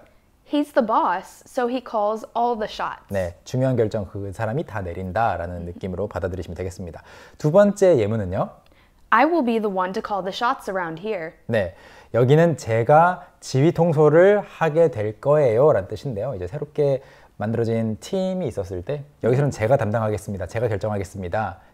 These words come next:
Speaker 2: 제 지휘를 따라주세요. 이런 느낌.
Speaker 1: Right. This can sometimes be said kind of sassily.
Speaker 2: Mm-hmm.
Speaker 1: Like when you,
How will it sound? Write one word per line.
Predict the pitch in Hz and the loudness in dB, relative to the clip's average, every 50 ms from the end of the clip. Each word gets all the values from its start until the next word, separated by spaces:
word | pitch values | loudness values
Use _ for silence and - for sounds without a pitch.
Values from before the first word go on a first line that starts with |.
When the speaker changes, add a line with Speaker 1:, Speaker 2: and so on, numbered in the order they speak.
| _ | _
Speaker 2:
제 | - 107 104 104 101 | -10 -6 -6 -6 -6
지휘를 | - - 101 98 98 95 95 95 | -6 -6 -6 -6 -4 -6 -4 -2
따라주세요. | - 156 170 160 123 107 104 104 107 92 | 0 0 0 0 0 -2 -2 -2 -2 -2
이런 | 90 98 95 87 | -4 -6 -6 -8
느낌. | 85 - - 82 82 - _ _ - | -12 -14 -16 -18 -18 -18 _ _ -16
Speaker 1:
Right. | 185 190 175 - - - 220 208 | -12 -12 -12 -12 -12 -14 -8 -6
This | 226 220 - - | -6 -6 -2 -2
can | 277 254 | -2 0
sometimes | 240 262 233 226 226 214 202 202 196 - | 0 -2 -4 -6 -6 -8 -8 -10 -10 -10
be | 196 190 | -10 -10
said | 185 - 185 175 170 - | -8 -8 -10 -10 -10 -10
kind | 185 180 175 | -12 -12 -12
of | 160 - | -12 -14
sassily. | - - - - - 185 185 185 - - 214 202 208 226 247 269 - _ _ - | -18 -20 -20 -20 -10 -10 -10 -10 -8 -10 -8 -6 -6 -6 -6 -8 -10 _ _ -8
Speaker 2:
Mm-hmm. | 113 113 127 147 165 160 - - _ | -4 0 0 0 0 -2 -8 -16 _
Speaker 1:
Like | 208 190 185 - 185 | -12 -12 -10 -6 -6
when | 190 190 190 | -6 -6 -4
you, | 190 190 185 - | -6 -6 -8 -8